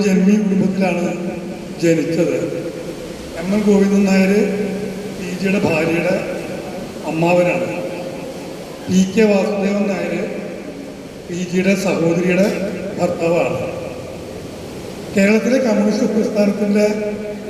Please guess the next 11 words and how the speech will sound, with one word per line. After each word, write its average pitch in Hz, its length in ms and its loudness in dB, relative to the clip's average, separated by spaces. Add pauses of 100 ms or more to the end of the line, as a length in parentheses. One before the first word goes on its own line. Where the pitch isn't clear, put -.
(160)
ഞാറ്റടി 190 760 4
എന്ന് 202 180 2
പറയാവുന്ന - 420 -2
ഒരു - 120 -6 (580)
പ്രദേശമാണ് 156 580 2 (100)
കോതം. 127 320 0 (1040)
കോതമംഗലം, 170 600 4 (960)
ആ, 165 40 -2 (640)
പൂഞ്ഞാറ് 165 720 0 (840)
തുടങ്ങിയ 214 360 4
ആ - 20 2